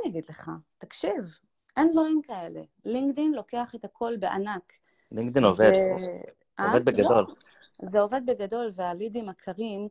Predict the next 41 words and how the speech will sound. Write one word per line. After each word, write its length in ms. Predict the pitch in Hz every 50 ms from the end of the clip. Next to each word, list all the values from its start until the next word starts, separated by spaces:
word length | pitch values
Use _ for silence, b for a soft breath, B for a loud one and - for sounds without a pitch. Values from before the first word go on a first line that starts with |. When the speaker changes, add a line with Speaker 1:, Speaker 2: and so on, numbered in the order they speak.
| - _
Speaker 1:
כמו 160 | _ 190 196
שדיברנו 440 | - 220 185 175 165 185 196 202 175
על 100 | 165 160
אותנטיות, 760 | 165 160 - 196 190 190 185 - 160 151 151 156 _ _ _ _ _ _ _ _ _ _ _
זה 440 | 202 202 202 202 202 208 214 247 277
לא 200 | 302 330 403 427 -
בדיוק 320 | 330 320 - 330 320 311
זה, 200 | - - 330 349 339 226 175 - _ _
זה 180 | - 180 185 202
פשוט 380 | - 208 - - 269 262 - 277
לא 140 | 269 269
זה, 200 | 254 226 214 254 269 262 196 -
כי 100 | - -
למה? 380 | 185 190 185 180 175 170 160 165
אנחנו 200 | 170 - - 247
מתקשרים 600 | 269 - _ 302 - - - 180 180 185 185 190 185 190 175 185
ומבקשים 640 | 190 185 185 190 196 190 208 - - - 254 247
לק-, 180 | 233 220 - 226 208 196 196 202
זאת 180 | - _ _ -
אומרת, 320 | 196 190 190 - _ _ _ -
נותנים 260 | 226 226 - 262 247
קצת 180 | - - 226 - _ _ _ _
פירוט 320 | - 226 202 208 214 - 208
על 100 | 180 180
הסוכנות, 460 | - - 208 - - 330 415 - -
אבל 180 | 330 302 285 285 b b b b b b
קובעים 320 | - 220 214 220 233 226 208
פגישה, 320 | 190 202 208 - - 349 453 466 403 349 - - 311 - - - - _ _ _ _ _ _ _ _ _
וכאילו 240 | - - 311 311 302
זה 140 | 262 269 285
לא, 220 | 302 311 311 - -
זה, 240 | 247 226 226 - 208
זה 120 | 202 233
קר 220 | 226 - 240 226 214 214
מדי, 200 | 202 175 147 - - - - _ _ -
זה 120 | 156 165
קר 180 | - - 160 156
מדי. 260 | 151 147 135 143 135 143 147
לעומת 340 | 170 196 220 262 330 349 247
זאת, 120 | 220 185
בלינקדאין, 640 | 170 170 165 185 226 247 233 175 160 156 151 165